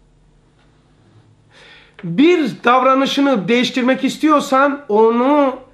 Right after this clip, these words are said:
onu kayna-, onu kaynak, onu besleyen kaynak düşünceyedir.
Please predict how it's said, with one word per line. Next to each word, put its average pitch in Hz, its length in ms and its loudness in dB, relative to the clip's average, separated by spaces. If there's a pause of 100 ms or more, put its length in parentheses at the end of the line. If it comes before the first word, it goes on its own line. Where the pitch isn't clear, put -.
(600)
onu 233 380 2
kayna-, 226 340 0
onu 240 340 -2
kaynak, 208 520 -2
onu 196 280 0
besleyen 196 540 0
kaynak 190 460 -4
düşünceyedir. 180 880 -4